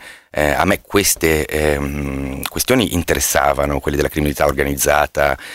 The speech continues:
e quelle del, de-, dei migranti, ma interessava, mi interessava raccontarle sul territorio americano, a contatto con la società americana, perché, eh, è, è, è, il senso è proprio quello di raccontare come le borderlands, ehm,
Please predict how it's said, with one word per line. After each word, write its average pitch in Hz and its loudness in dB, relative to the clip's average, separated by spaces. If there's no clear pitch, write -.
e - -10
quelle 71 2
del, 69 0
de-, 71 -10
dei 76 -8
migranti, 73 -4
ma 110 0
interessava, 131 2
mi 98 0
interessava 113 2
raccontarle 123 2
sul - 0
territorio 98 2
americano, 73 2
a 73 2
contatto 90 0
con 82 0
la 76 0
società 78 -4
americana, 67 -2
perché, 110 2
eh, 95 2
è, 95 2
è, 98 2
è, 101 0
il 101 -2
senso 123 2
è 92 0
proprio 107 -2
quello 120 2
di 101 0
raccontare 104 0
come 92 -4
le 95 2
borderlands, 101 2
ehm, 82 2